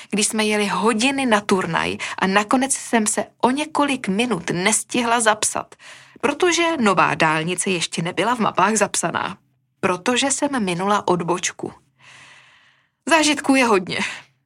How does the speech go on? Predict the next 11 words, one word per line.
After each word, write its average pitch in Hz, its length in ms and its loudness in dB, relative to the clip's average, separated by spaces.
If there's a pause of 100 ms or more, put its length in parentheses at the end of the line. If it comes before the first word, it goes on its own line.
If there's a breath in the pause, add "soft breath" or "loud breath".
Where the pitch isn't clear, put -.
(340)
Zpětně 220 440 -2
je 202 140 0
to 196 120 -2
sranda, 220 500 0
ale 185 360 0
v - 80 -12
ten 170 280 -4
moment 180 400 0
převládala 208 680 0
čirá 202 520 2
frustrace. - 680 -6